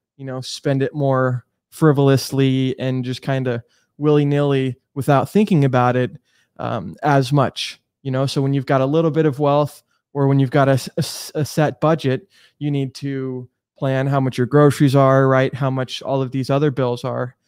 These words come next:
But sometimes you can get to a point of, of excess wealth where it's like, "Oh, I don't care how much this is. Let's just buy it. Let's just buy it."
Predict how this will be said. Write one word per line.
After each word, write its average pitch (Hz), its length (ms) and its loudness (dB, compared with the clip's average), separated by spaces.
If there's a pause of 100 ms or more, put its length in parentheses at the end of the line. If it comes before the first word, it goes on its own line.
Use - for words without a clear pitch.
(340)
But 131 180 -10
sometimes 151 500 0
you 143 60 2
can 131 100 0
get 131 180 0
to 139 120 0
a 127 60 0
point 135 420 0
of, 131 420 0 (360)
of 123 280 -4
excess 139 420 -2
wealth 156 360 0 (360)
where 139 160 -2
it's 135 140 -4
like, 127 240 -2
"Oh, 143 380 0
I 147 120 0
don't 151 100 -2
care 143 180 -2
how 135 100 0
much 131 200 -2
this 139 180 -2
is. 131 360 0
Let's 131 180 -4
just 139 180 -4
buy 123 200 0
it. - 80 -4
Let's 127 160 -4
just - 180 -10
buy 127 220 -2
it." - 140 -8